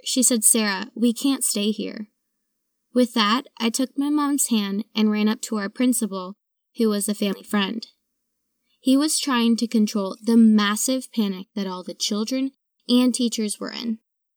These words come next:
There was absolutely no structure, just chaos. My mom told the principal that we needed to move away from the water, so he got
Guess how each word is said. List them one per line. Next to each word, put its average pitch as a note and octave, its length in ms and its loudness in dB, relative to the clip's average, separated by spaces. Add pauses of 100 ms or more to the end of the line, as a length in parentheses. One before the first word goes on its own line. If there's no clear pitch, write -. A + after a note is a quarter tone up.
(460)
There B3+ 180 2
was D4+ 240 -2 (100)
absolutely A3 600 0
no A3 460 4
structure, - 680 -8 (120)
just G#3 240 -4
chaos. - 640 -8 (1300)
My A#3+ 140 2
mom B3 340 6
told A3+ 200 -2
the G#3+ 100 -4
principal G#3 640 -2
that G#3 140 -2
we A3 100 0
needed A3+ 360 0
to C4+ 100 2
move G#3 260 4
away F#3+ 240 -8
from F#3 220 -8
the F#3 100 -14
water, F#3+ 420 -8 (640)
so B3+ 200 2
he D4+ 160 0
got A#3+ 260 2